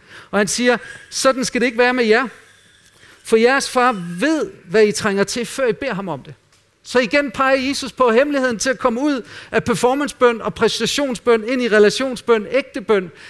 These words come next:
Den hemmelighed er at få et billede af, hvem vores Gud er. Et sandt gudsbillede, hvor vi ser, "Jamen, Gud kender mig allerede." Og derfor et andet motiv til bøn, det er, at jeg beder i tillid til min far, som kender mig fuldt ud.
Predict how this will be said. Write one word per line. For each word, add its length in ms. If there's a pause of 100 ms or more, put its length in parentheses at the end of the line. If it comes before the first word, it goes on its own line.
(400)
Den 240
hemmelighed 460
er 140
at 80
få 180
et 80
billede 500
af, 120
hvem 240
vores 220
Gud 340
er. 180 (280)
Et 160
sandt 460
gudsbillede, 500
hvor 100
vi 100
ser, 240
"Jamen, 280
Gud 160 (100)
kender 320
mig 240
allerede." 500 (1300)
Og 140
derfor 380
et 120
andet 240
motiv 400 (540)
til 140
bøn, 380 (280)
det 140
er, 80
at 80
jeg 180
beder 300 (480)
i 100
tillid 400
til 160
min 160
far, 420 (220)
som 240
kender 300
mig 160
fuldt 240
ud. 120